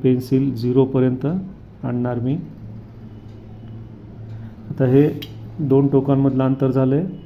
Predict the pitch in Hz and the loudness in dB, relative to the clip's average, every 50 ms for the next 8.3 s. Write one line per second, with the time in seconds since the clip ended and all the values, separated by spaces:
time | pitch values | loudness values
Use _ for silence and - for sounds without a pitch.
0 | - - - - 131 127 127 123 - - - 139 131 143 156 156 156 - - - | -18 -14 -8 -4 -2 -2 -2 -2 -4 -2 0 2 4 4 2 0 -4 -8 -6 -4
1 | 131 120 123 127 123 - 135 127 127 127 123 123 120 117 131 135 156 185 190 - | -2 -2 0 -2 -2 -2 -2 0 0 0 0 0 -2 -2 -2 -2 -2 -2 -4 -4
2 | - 156 131 135 135 135 127 123 120 - 143 143 185 190 185 - - - - - | 0 2 2 4 4 2 0 -2 0 0 0 0 0 0 -2 -6 -12 -16 -20 -20
3 | - - - - - - - - 151 147 151 151 135 123 120 113 113 - 127 113 | -20 -20 -20 -20 -20 -4 2 4 4 4 4 4 4 4 4 2 0 -4 -6 -6
4 | - 127 120 127 127 123 123 127 127 127 135 131 127 - 135 139 160 170 - - | -4 -2 -2 0 0 0 0 0 0 0 0 -2 -2 -2 -2 -2 -2 -4 -6 -14
5 | - - - - - - - - - - - - - - - - - - 151 156 | -18 -20 -20 -20 -20 -20 -20 -20 -20 -20 -20 -20 -20 -20 -20 -6 2 6 8 8
6 | 151 135 147 139 147 135 151 175 190 - - 147 143 135 - - 147 143 - 135 | 10 10 8 8 8 6 6 4 4 4 4 4 4 4 4 2 2 2 2 4
7 | 127 131 131 135 - - - - - - - - - 131 113 117 135 127 123 117 | 4 4 4 2 0 -6 -12 -18 -20 -20 -14 -8 -4 -4 0 2 2 2 2 0
8 | 120 117 120 143 143 | -2 -4 -4 -6 -6